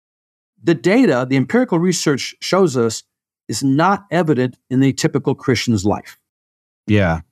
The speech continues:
Speaker 2: that is certainly true. And I mean, it, it's more and more evident in today's age, kind of sadly so. So, so that's
Speaker 1: Well,
Speaker 2: a good
Speaker 1: we're caught,
Speaker 2: exhortation.
Speaker 1: we're caught up in busyness.
Speaker 2: Yeah.
Speaker 1: Busyness and noise everywhere.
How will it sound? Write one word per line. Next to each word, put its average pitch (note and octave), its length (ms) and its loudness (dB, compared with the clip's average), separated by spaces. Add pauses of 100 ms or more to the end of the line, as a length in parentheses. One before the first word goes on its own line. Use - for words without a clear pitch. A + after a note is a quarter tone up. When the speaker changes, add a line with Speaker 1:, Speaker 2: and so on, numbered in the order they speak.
(600)
Speaker 2:
that D3+ 160 2
is E3 120 4
certainly F#3 380 0
true. B2+ 420 0
And F#2+ 140 -4
I F#2 40 -4
mean, F#2+ 140 -4
it, G2+ 160 -6
it's A#2+ 200 -4 (100)
more C3 220 0
and B2+ 80 2
more A#2+ 160 0
evident A2 340 -2
in F#2+ 120 -8
today's G2+ 360 -2
age, F#2+ 460 -4 (380)
kind A#2 160 0
of F#2 60 -6
sadly G#2+ 380 0
so. F2+ 380 -4 (280)
So, - 180 -8
so G2 60 -8 (680)
that's C#3+ 80 6
Speaker 1:
Well, B3+ 100 4
Speaker 2:
a - 40 4
good - 80 4
Speaker 1:
we're F3+ 80 0
caught, C4 140 4
Speaker 2:
exhortation. D3+ 420 0 (680)
Speaker 1:
we're C4+ 80 2
caught D4 220 0
up A#3+ 80 2
in G3+ 100 2
busyness. A3+ 680 0 (460)
Speaker 2:
Yeah. F2 220 0 (500)
Speaker 1:
Busyness G3+ 680 2
and D3+ 340 -2
noise D#3 560 0 (140)
everywhere. C#3+ 640 -2